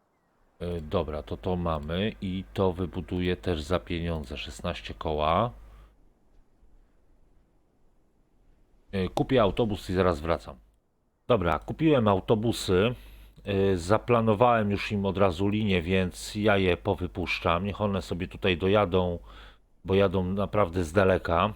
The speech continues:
Tam miałem jeszcze wozy strażackie, ale to, y, na potem, na jakąś inną remizę, bo tutaj remizę już, e, mam wyposażoną.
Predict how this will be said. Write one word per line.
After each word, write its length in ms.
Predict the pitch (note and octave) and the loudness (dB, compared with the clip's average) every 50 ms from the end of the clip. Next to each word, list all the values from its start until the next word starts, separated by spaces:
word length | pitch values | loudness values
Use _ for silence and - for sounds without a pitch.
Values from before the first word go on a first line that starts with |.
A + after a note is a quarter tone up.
| - - | -6 -6
Tam 180 | A2+ G#2+ G2+ | -6 -6 -4
miałem 220 | G2 F#2+ F#2+ F#2+ F#2 | -4 -2 -2 -2 -2
jeszcze 240 | F2+ - - - | -4 -6 -6 -8
wozy 300 | E2+ G2+ G2+ F2 E2 E2 | -2 -2 -2 -2 -2 -6
strażackie, 680 | - - - - E2 D#2 F#2+ G2+ - - - - G#2+ F#2 | -12 -12 -10 -8 -4 0 0 0 0 -2 -4 -2 0 0
ale 180 | F2+ F#2 F#2 F2 | 2 2 0 0
to, 280 | - - F#2 E2+ E2 - - - - - - - - - _ - _ - - | 2 2 0 0 0 -2 -8 -20 -20 -20 -20 -20 -20 -20 _ -20 _ -8 -4
y, 280 | F#2+ F#2 F#2 F#2 F2+ E2+ | -2 0 2 0 0 2
na 120 | F2 G#2 - | 0 0 0
potem, 460 | - A#2+ G#2+ - - G#2+ G2 F2+ F2 | 2 0 0 2 2 2 2 2 0
na 120 | F2+ F2+ | 0 2
jakąś 400 | F2+ F2+ - - F#2 E2+ - - | 2 2 0 -2 -8 -8 -6 -4
inną 300 | G#2+ G2 F2+ F#2 F2 F2 | -4 -4 -2 -2 -2 0
remizę, 440 | F2 F#2 F#2 F#2+ F#2+ F2 - E2+ D2+ | 0 0 0 0 -4 -4 -4 -6 -6
bo 120 | - - | -6 -6
tutaj 300 | - - - - E2+ D#2+ | -12 -12 -6 -4 -2 -2
remizę 400 | D#2 E2 E2 E2+ E2 D2 F2+ F2 | -2 -2 -4 -6 -8 -4 -2 -2
już, 360 | E2 D#2+ D#2 D2+ - - - - - - - - _ _ _ _ _ _ | -2 -2 -4 -6 -8 -12 -16 -16 -18 -20 -20 -20 _ _ _ _ _ _
e, 300 | E2+ E2+ E2+ E2 E2 D#2+ | -8 -6 -6 -4 -4 -4
mam 420 | D#2 D#2+ F2+ F#2 F2+ F2 E2+ E2+ - - - - | -4 -2 0 0 0 0 -2 -8 -10 -14 -18 -16
wyposażoną. 1000 | E2+ E2 F2 E2+ - F2 - - F2+ D#2+ D#2 F#2 F2+ F2+ F2+ F#2 G2+ A#2 B2+ | -12 -10 -10 -8 -10 -10 -6 -4 -4 -2 -2 -2 -2 0 0 0 0 0 -2